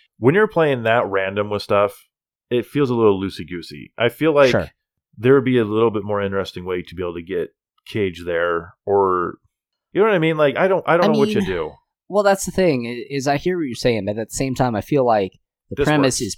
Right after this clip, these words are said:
Speaker 2: pretty solid. Like,
Speaker 1: Yeah, this
Speaker 2: it's
Speaker 1: works.
Speaker 2: simple, you know, it's the whole keep it simple, stupid, like, why overcomplicate it if it's effective? Throw out this, uh, spike strip that you can't see until you've already driven over it,
Speaker 1: Mm.
Speaker 2: or you've seen so many that you're able
Speaker 1: Yeah.
Speaker 2: to stop before,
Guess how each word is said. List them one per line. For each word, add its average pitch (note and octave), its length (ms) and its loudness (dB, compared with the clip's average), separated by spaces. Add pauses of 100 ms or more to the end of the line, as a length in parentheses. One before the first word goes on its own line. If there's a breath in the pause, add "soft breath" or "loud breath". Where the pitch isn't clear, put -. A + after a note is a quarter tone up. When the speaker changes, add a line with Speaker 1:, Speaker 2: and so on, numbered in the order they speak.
(100)
Speaker 2:
pretty D3+ 280 2
solid. G#2+ 600 0
Like, F#2+ 100 0
Speaker 1:
Yeah, F#2 140 6
this F#2 120 0
Speaker 2:
it's C#3+ 80 -6
Speaker 1:
works. - 220 -6
Speaker 2:
simple, E3+ 680 0 (200)
you D3 140 -2
know, D3 100 0
it's C#3 140 -6
the D3+ 80 0
whole C3+ 240 -2
keep - 200 -4
it B2+ 80 -10
simple, B2+ 360 -2
stupid, A2+ 500 -4
like, F#2+ 300 -2 (720)
why B2+ 240 2
overcomplicate B2 760 -2
it F#2+ 120 -12
if F#2+ 240 -8
it's F#2 240 -8
effective? - 480 -10 (400)
Throw F3 200 0
out E3 260 -2 (180)
this, B2+ 360 -2 (240)
uh, G2 280 -2
spike - 320 -2
strip B2+ 240 -4
that - 160 -14
you G2 120 -12
can't A#2 220 -8
see A2+ 200 -8
until G#2 180 -10
you've F#2 160 -8
already G2+ 260 -6 (180)
driven A2+ 280 -8
over F#2 260 -8
it, G2 80 -8
Speaker 1:
Mm. E2+ 160 -20
Speaker 2:
or C#3+ 240 2
you've B2 200 -2
seen B2 340 -6
so A2 220 -6
many A2+ 280 -6
that D#2+ 220 -16
you're F2+ 160 -14
able F2+ 140 -10
Speaker 1:
Yeah. - 20 -
Speaker 2:
to E2+ 60 -16
stop - 280 -10
before, F2+ 280 -14